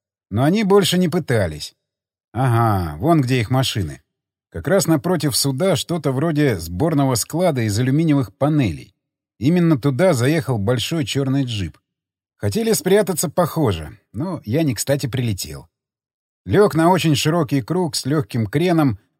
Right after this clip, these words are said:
такой, чтобы и наблюдать в бинокль удобно было, и в то же время в меня не попасть. Минут через десять такого кружения меня попытались обстрелять из пулемета. И да, напугали малость. Я еще подальше смылся, наблюдая уже за улицами.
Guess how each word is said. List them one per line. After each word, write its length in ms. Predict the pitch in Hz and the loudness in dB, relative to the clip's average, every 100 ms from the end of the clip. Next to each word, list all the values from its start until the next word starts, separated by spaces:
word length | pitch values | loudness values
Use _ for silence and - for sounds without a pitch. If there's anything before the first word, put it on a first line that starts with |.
| _ | _
такой, 280 | 90 87 180 | -10 -2 -2
чтобы 360 | - 160 151 131 | 0 0 2 2
и 120 | 131 | 2
наблюдать 460 | 139 135 147 156 | 0 0 0 0
в 80 | 104 | -2
бинокль 520 | 101 135 185 170 156 | 0 0 0 -2 0
удобно 360 | 147 160 143 151 | 0 0 0 2
было, 380 | 139 147 139 101 _ _ | 2 2 0 -2 _ _
и 80 | - | -18
в 60 | 82 | -8
то 140 | 170 | -4
же 120 | 151 | 0
время 320 | 139 175 160 135 | 2 2 2 2
в 40 | |
меня 280 | 117 120 143 | 2 2 0
не 100 | 131 | 0
попасть. 640 | 120 147 - 73 - _ _ _ _ _ _ _ | 0 -2 -4 -12 -16 _ _ _ _ _ _ _
Минут 280 | 90 127 208 | -2 0 0
через 320 | - 180 160 | 0 0 0
десять 420 | 127 214 185 143 - | 0 0 0 -4 -2
такого 380 | 139 175 165 | -2 0 -2
кружения 640 | - 139 120 185 190 175 160 | 0 -2 0 0 2 2 2
меня 280 | 127 147 180 | 4 2 0
попытались 500 | 143 139 160 156 147 | -2 -2 0 0 -2
обстрелять 520 | - 135 135 160 147 | -4 -2 0 0 0
из 100 | 143 | -4
пулемета. 800 | 160 170 165 139 117 104 87 71 _ _ _ _ | -2 0 2 2 2 -2 -6 -8 _ _ _ _
И 140 | - 160 | -6 -2
да, 380 | 127 147 120 - - | 2 2 0 -6 -8
напугали 500 | 101 185 151 127 151 | -6 -4 -2 0 2
малость. 460 | 131 92 73 - _ _ _ _ _ _ - | 0 -2 -6 -14 _ _ _ _ _ _ -8
Я 140 | 101 | -4
еще 260 | 113 - 175 | -2 -2 0
подальше 500 | 165 160 170 123 120 | 0 2 0 0 -2
смылся, 480 | - 170 196 151 139 | -2 -2 -2 -2 -2
наблюдая 540 | 123 113 127 175 160 | -2 -2 -2 0 0
уже 360 | 139 135 143 104 | 0 0 0 -2
за 220 | 92 139 | 0 0
улицами. 560 | 131 87 80 76 - | 0 -4 -8 -14 -18